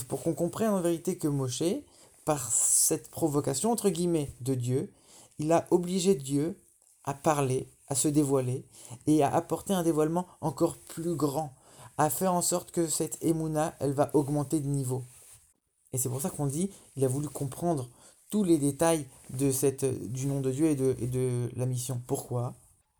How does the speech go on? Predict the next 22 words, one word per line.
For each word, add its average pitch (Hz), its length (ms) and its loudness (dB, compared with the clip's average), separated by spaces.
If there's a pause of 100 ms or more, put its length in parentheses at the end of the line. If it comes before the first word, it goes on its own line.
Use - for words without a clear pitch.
(320)
Pour - 140 -18
que 156 80 -2
cette 143 320 -2
Emouna, 143 300 -2
elle 147 60 -2
soit - 160 -4
beaucoup 131 240 -6
plus 127 180 -10
profonde. 135 440 -4 (240)
On 135 80 -2
va 131 140 2
comprendre 139 500 -6
tous 139 120 -8
les 135 140 -2
détails 135 600 -2
de 127 340 -4 (180)
ce - 120 -10
que 135 140 -2
ça 139 200 -2
implique. 147 400 -6 (220)
On 139 80 0
va 135 280 2